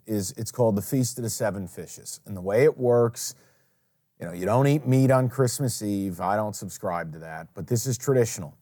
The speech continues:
And it goes all the way back to my first memories where my father's mother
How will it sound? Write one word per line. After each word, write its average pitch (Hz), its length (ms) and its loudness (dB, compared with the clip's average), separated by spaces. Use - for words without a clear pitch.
And 104 100 -8
it 92 60 -6
goes 98 240 -2
all 123 180 2
the 151 60 2
way 151 160 6
back 127 360 4
to 123 60 -6
my 110 120 -4
first 110 340 -4
memories 87 640 -6
where 92 560 0
my 104 540 2
father's 139 640 2
mother 95 460 2